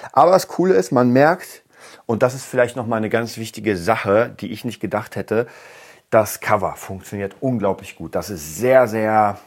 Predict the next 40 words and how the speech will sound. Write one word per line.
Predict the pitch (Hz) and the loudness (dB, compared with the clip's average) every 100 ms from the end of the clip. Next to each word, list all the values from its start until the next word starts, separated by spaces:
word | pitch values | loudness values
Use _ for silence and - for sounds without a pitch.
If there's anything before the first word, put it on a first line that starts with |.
| _ - - | _ -20 -8
so | 101 | -4
ein | 104 | -2
optischer | - 127 - 135 - 85 | 4 2 2 -8 -6 -6
Blickfang, | 78 135 147 - 101 139 160 - - | -2 -2 -2 -4 -4 -4 -10 -18 -8
denn | 202 | -6
ich | 101 | -2
hab | 123 139 - _ _ _ | -2 -2 -6 _ _ _
noch | - 110 | -10 -8
immer | 117 110 | -4 -4
das | - | -4
alte | 120 123 117 | -6 -6 -10
Cover | - 92 90 87 87 | -8 -6 -4 -6 -8
im, | 87 85 | -12 -14
im | 87 87 | -14 -16
Kopf, | - 110 - | -12 -12 -12
was | 90 | -10
wir | 92 | -8
da | 85 | -8
genommen | 87 85 98 85 | -8 -8 -8 -6
haben. | 90 117 - - - - - | -8 -8 -12 -20 -20 -20 -18
Und | - 110 | -10 -6
das | 123 | -6
alte | - 131 - | -6 -8 -8
Cover | - 123 127 131 135 135 _ _ _ _ _ _ - _ | -10 -8 -4 -4 -4 -8 _ _ _ _ _ _ -20 _
war | 95 113 175 165 | -8 -4 -4 -4
gut. | 113 165 135 92 - - - | -6 -4 -4 -6 -12 -20 -10
Ja, | 95 | -4
das | 101 | -2
haben | 117 | -2
wir | 113 | -2
dann | 107 | -4
später | - 120 117 | -4 -4 -4
für | 104 110 | -6 -8
die | 98 | -8
Kurzgeschichten | - 120 120 - - 95 - | -8 -10 -12 -16 -20 -18 -10
genommen | 98 110 | -6 -4
und | 117 | -4
es | 98 | -4
war | 98 131 139 | 0 0 -2
gut. | 127 92 - | -4 -6 -8